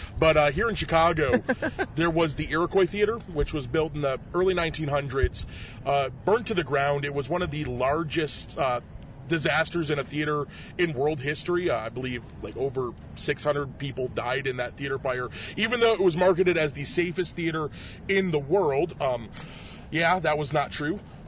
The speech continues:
Speaker 1: Uh, but it was later rebuilt. It's actually currently the Nederlander Theater here in Chicago. That's where Wicked's playing as this interview is being recorded. Um, and people to this day say they see ghosts in the corridors, um, or the, the alley behind the theater where a lot of people, uh,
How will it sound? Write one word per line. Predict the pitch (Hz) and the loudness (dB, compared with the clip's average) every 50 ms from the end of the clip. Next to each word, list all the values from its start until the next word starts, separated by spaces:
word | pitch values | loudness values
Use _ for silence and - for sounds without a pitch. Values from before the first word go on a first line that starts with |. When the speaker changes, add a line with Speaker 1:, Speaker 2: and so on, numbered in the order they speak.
| - - - - | -16 -16 -6 -2
Speaker 1:
Uh, | 170 165 156 | 2 4 4
but | 151 160 180 | 4 4 2
it | 190 175 | 2 2
was | 180 175 151 | 0 -2 -2
later | 160 196 202 196 196 202 | 0 2 2 4 4 2
rebuilt. | 165 180 190 170 147 170 190 202 | 0 0 0 0 0 0 0 -2
It's | 196 139 - 185 | -4 -4 -2 0
actually | 180 175 - 185 185 - | 0 0 0 -2 -4 -4
currently | - - 170 185 180 180 170 160 151 | -4 -2 0 0 0 0 -2 -2 -4
the | 127 123 131 127 | -4 -6 -6 -6
Nederlander | 127 120 139 147 180 196 190 202 202 202 190 202 185 | -4 -4 -2 2 2 4 4 4 4 4 2 0 -2
Theater | - 208 202 196 208 185 | 0 0 0 0 0 0
here | 165 160 165 | -2 -2 -2
in | 170 | -2
Chicago. | - - 139 - 147 147 156 170 170 196 202 208 202 156 | -4 -6 -4 0 0 2 2 2 0 0 0 0 0 -2
That's | 127 123 - - | -2 -2 -2 -2
where | 143 143 127 123 | -2 0 0 0
Wicked's | 120 143 139 - 147 123 | 0 0 0 0 -4 -6
playing | - - 156 139 139 135 | -2 0 0 0 2 0
as | 131 123 113 | -2 -4 -4
this | 135 131 - | -4 -6 -6
interview | 151 143 135 139 127 135 131 | -4 -4 -4 -4 -4 -4 -6
is | 127 120 | -6 -6
being | 120 135 131 123 120 - - - - - - | -6 -6 -6 -6 -8 -10 -12 -14 -16 -8 -4
recorded. | 135 139 - 190 208 208 185 180 165 139 - - - - - - | -4 0 2 4 4 6 4 4 2 0 -4 -10 -14 -14 -6 0
Um, | - 160 160 156 147 147 156 | 2 4 6 6 4 4 2
and | 170 170 160 | 0 -2 0
people | - 185 185 147 175 160 | 0 -2 0 0 0 -2
to | 147 160 | 0 -2
this | 156 143 - | -4 -2 -2
day | 170 160 156 | -2 -2 -2
say | 131 - 175 156 151 | -2 -2 -2 -2 0
they | 143 147 139 127 | 0 -2 -4 -4
see | - - - - - 170 156 | -8 -12 -10 -8 -6 -6 -4
ghosts | 135 139 147 147 147 143 - - - | -2 0 0 0 0 -2 -4 -6 -4
in | 151 147 | -2 0
the | 143 123 | 0 0
corridors, | - 147 147 143 139 143 135 135 135 135 127 139 | 0 0 0 2 2 2 0 0 0 -2 0 0
um, | 127 120 123 123 | 0 0 0 -2
or | 123 123 117 - - - - - - - - - | -4 -4 -4 -6 -8 -12 -12 -12 -12 -12 -4 2
the, | 156 147 135 127 | 2 2 2 2
the | - 147 147 143 - - | 0 0 -2 -2 -4 -2
alley | - 165 175 180 180 165 | 4 4 6 6 6 4
behind | 151 156 139 147 151 151 156 151 151 143 | 2 2 2 4 2 2 2 0 -2 -2
the | 147 | -4
theater | 143 160 156 156 156 151 | -2 -2 -2 -2 -2 -2
where | 139 139 131 | -2 0 -2
a | 127 | 0
lot | 127 131 135 131 | 0 0 0 0
of | 127 | 0
people, | - - 127 - 135 127 123 120 | -2 -4 -2 -2 -2 -2 0 -2
uh, | 113 110 107 | -2 -2 -4